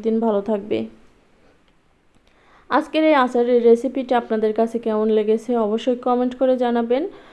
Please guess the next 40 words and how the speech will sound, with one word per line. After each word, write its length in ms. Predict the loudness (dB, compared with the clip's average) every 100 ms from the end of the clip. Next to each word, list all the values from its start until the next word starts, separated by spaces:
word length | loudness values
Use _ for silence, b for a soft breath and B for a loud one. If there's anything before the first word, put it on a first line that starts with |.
| B B
ভালো 240 | -2 2 4
লাগলে 340 | 2 2 0
লাইক 360 | 2 2 2 0 -2
এবং 300 | -2 -2 0
বেশি 300 | -2 -2 -4
বেশি 220 | -2 -2
করে 220 | 0 0
friends 300 | 0 -2 -2 -2
and 100 | -2
ফ্যামিলিদের 480 | -2 0 2 2 0
সাথে 200 | -2 -4
শেয়ার 280 | -2 0 0
করে 240 | -2 -4
দেবেন। 280 | -6 -8 -10 -14 B B B B
আর 140 | -2 -2
আমার 240 | 0 0 0
চ্যানেলটা 360 | -2 -2 0
সাবস্ক্রাইব 480 | 0 -2 -2 -2 -2 -2
করে 160 | -2 0
পাশে 340 | 0 0 0
থাকা 240 | -2 -2 0
বেল 200 | 2 2
বাটনটা 420 | 0 0 -2 -2 -2
on 60 | 0
করে 220 | -2 0
দেবেন, 280 | -2 -2 -4
তাহলে 280 | -2 -2 -2
পরবর্তীতে 680 | 0 0 0 -4 -6 -2 -2
যখনই 380 | -2 -4 -4 -4
কোনো 200 | -4 -2
নিত্য 240 | -2 -2 -2
নতুন 260 | -4 -4 -4 -2
রেসিপি 360 | -4 -4 -4
আপলোড 320 | -4 -4 -8 -4
করব, 260 | -4 0 -2 -4 B B B B
নোটিফিকেশন 640 | -4 -4 -6 -6 -4 -4 -6 -10 -10
আপনাদের 440 | -8 -4 -2 -2
কাছে 260 | -2 -4 -4
পৌঁছে 360 | -2 -2 -4
যাবে। 240 | -6 -8